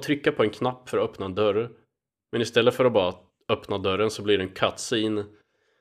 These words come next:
när Master Chief sträcker fram sin hand. Och Cortana, som inte är Cortana, men det är en ny Cortana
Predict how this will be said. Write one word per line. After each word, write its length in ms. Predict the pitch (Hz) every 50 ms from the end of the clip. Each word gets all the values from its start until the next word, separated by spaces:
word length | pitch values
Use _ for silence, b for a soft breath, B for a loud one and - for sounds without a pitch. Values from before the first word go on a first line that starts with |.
| b b _
när 140 | - 104 107
Master 300 | 110 107 101 - - -
Chief 220 | - - 110 -
sträcker 340 | - - - 113 107 - 107
fram 240 | - - 113 107 104
sin 160 | - - 107 107
hand. 380 | 127 135 139 139 135 135 131 - b b b b b b b b b b b _ _ _ -
Och 340 | 101 101 98 101 - _ - _ _
Cortana, 640 | - - 123 107 - - 117 104 101 107 113 113 110
som 160 | - 120 113
inte 280 | 127 127 123 123 - 151
är 60 | 123
Cortana, 600 | 123 - 117 110 - 110 95 95 104 110 117 117 - _ _ _ _ _ _ _ _ _ _ _ -
men 140 | 113 107 107
det 80 | 107
är 40 | 104 104
en 100 | 104 110
ny 300 | 123 131 120 113 117 123 - - _ _ _ _ _ _
Cortana 560 | - - 117 - 120 110 104 101 101 104 110